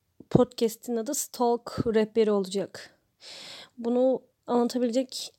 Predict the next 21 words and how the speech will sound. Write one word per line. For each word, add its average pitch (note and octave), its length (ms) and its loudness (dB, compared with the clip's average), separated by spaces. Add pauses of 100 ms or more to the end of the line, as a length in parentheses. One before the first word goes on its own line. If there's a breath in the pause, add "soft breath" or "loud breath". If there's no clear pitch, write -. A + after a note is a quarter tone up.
(140)
en B3 120 2
yetkili A#3 640 0
insanlardan A#3 580 0
biri A3+ 100 4
olabilirim A3 440 2 (400)
Türkiye'deki. G#3 560 -4 (1000 soft breath)
Bu, B3 460 0
e, G#3+ 720 4
anlatabileceğim A3+ 680 4
şey C#4 260 4
böyle A#3+ 260 6
bir B3+ 80 8
anda A#3 200 4
oturup A#3+ 420 -2
da A3+ 260 4 (380)
"Ne A3 160 4
yapabilirler?" A3 1200 4
deyip A#3 220 0
yazılacak A#3 640 2
tarzdan A3 540 4
değil. A#3+ 380 2